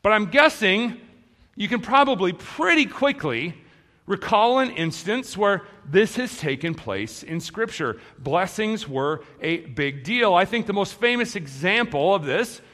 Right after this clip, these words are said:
would be Jacob stealing the blessing from Esau by deceiving their father,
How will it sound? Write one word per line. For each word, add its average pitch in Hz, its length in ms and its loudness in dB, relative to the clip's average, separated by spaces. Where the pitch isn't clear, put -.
would 196 140 0
be 226 120 2
Jacob 170 760 2
stealing 208 840 2
the 151 100 -2
blessing 147 560 2
from 202 260 -2
Esau 170 480 0
by 175 160 2
deceiving 185 460 -4
their 190 100 -2
father, 120 420 -2